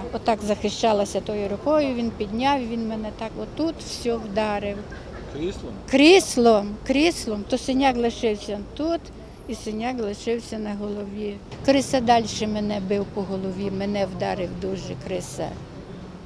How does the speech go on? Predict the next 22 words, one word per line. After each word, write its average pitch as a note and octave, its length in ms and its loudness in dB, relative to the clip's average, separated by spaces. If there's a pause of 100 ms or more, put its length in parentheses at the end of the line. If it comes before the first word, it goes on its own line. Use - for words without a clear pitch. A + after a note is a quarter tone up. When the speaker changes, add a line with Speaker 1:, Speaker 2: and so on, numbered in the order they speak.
(100)
Speaker 1:
Тут F#3 260 -2
во G3+ 200 4
в - 160 -6
тім'я, C#4 680 4
отут A#3+ 360 0
во. A#3+ 500 2 (1300)
І G#3+ 100 -2
пізніше, G#3+ 640 -2
третій A#3 500 0
раз, A3+ 160 4
вже G#3 140 2
в G3 60 0
тому G3+ 360 -2
маленькому A3 600 -2
коридорчику, G#3+ 760 -2
в G3 100 -8
того G3 500 -4 (120)
першого, G#3 600 0
то, G3 200 -4 (500)
чи D#4 80 -2
то C#4+ 120 -2
секретар, - 500 -6